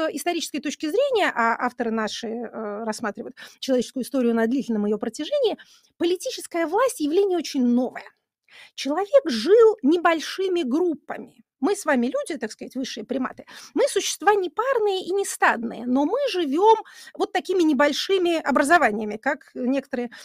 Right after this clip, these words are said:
э, социологи говорят, хуторами. То есть вот несколько семейств. Есть разные подсчеты, мы с вами в, э, наших рубриках говорили об антропологах, которые пытаются вычислить это число,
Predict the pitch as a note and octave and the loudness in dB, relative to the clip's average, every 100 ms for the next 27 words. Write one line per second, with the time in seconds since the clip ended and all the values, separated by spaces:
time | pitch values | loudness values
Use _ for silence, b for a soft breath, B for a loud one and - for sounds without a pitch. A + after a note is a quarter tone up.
0 | B - C4+ C4+ B3 A#3 E4 B3+ B3+ F4 | B -6 -2 -2 -4 -6 -2 -2 0 0
1 | A#4+ - D4+ F#4 G4+ - C#4 C4 G#3+ _ | -2 -4 0 2 4 2 -2 -14 -20 _
2 | _ b _ C#5+ G#4 G4+ D4+ F#4+ A#4 - | _ b _ -2 0 0 2 2 0 -2
3 | F4+ - D4+ - D#4 D#4 - - - - | -4 -4 -6 -4 -4 -4 -6 -10 -14 -18
4 | _ _ _ B B D#4 A4+ G4 D4 A#3+ | _ _ _ B B 2 4 4 2 2
5 | A#3+ B3+ B3+ - B4 F#4+ B3 A#3+ G#3+ A3+ | 0 -2 -2 -2 0 -2 -4 -6 -8 -6
6 | A3+ A3+ G#3+ G3+ C4 D4 - - A#3+ B3 | -8 -8 -10 -10 -10 -10 -10 -8 -8 -6
7 | B3+ A#3+ - C#4 G#3 A3 G#3 A3 A#3 A#3 | -2 -2 -2 -6 -6 -4 -4 2 2 2
8 | A#3 C#4+ A#3+ G#3+ G#3 - A#3 A#3 A3+ A#3 | -4 -8 -8 -8 -8 -8 -4 -4 -4 -6
9 | A3+ - G#3 A3 G#3 - A#3 - A#3+ A3+ | -6 -8 -8 -6 -6 -6 -8 -4 -4 -4
10 | - G#3+ A#3 G#3+ - C#4+ A#4 | -12 -12 -10 -10 -10 -2 2